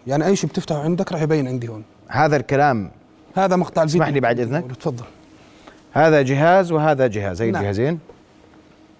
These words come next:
Speaker 1: حلو.
Speaker 2: أنا شو ما اشتغلت على هذا الجهاز.
Speaker 1: بالضبط، ببين هناك.
Speaker 2: طيب. هذا الكلام لا يعني إنه الجهاز تم اختراقه.
Speaker 1: لا، لا، لا، هاي، هاي أداة للدعم الفني عن بعد، يعني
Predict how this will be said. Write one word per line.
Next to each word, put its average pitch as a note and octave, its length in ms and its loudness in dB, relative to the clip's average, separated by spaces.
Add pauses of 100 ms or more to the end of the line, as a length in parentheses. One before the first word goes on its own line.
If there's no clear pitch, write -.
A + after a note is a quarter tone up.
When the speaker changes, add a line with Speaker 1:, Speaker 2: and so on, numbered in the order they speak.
(200)
Speaker 1:
حلو. C#3 120 -2
Speaker 2:
أنا C#3 120 2
شو D#3+ 160 0
ما D#3 100 2
اشتغلت C#3+ 400 0
على B2+ 140 2
هذا C#3+ 220 2
الجهاز. C3+ 380 0
Speaker 1:
بالضبط، D#3+ 380 -4
ببين F3 320 0
هناك. G#2+ 220 -12 (480)
Speaker 2:
طيب. F#2+ 120 0 (800)
هذا E3 220 4
الكلام F#3 500 2 (960)
لا C#3+ 200 2
يعني E3 340 2
إنه D3+ 120 0
الجهاز C#3 580 2
تم C3 200 -2
اختراقه. B2 460 -2
Speaker 1:
لا، A#3 140 0
لا، D3+ 80 0
لا، C3+ 320 -2
هاي، F#3 180 -2
هاي D#3+ 340 -2
أداة F3+ 260 0
للدعم E3+ 400 -2
الفني D#3+ 300 0
عن C#3 140 0
بعد، A#2+ 280 -2
يعني A#2+ 260 -8